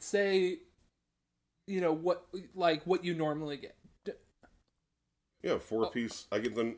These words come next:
Speaker 2: uh, four-piece tender kit and a large lemonade.
Speaker 1: That's it?
Speaker 2: Yeah.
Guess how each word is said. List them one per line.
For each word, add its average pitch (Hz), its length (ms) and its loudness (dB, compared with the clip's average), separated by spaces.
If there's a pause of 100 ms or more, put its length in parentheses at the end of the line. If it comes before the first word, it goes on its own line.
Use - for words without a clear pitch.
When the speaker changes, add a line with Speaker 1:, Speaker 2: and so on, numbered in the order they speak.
Speaker 2:
uh, 104 360 2 (440)
four-piece 120 440 0
tender 113 260 0
kit 113 260 -2
and 95 80 -2
a 85 40 -2
large 90 220 -2
lemonade. 82 380 -4 (680)
Speaker 1:
That's - 140 -4
it? 277 260 0 (240)
Speaker 2:
Yeah. 131 140 -4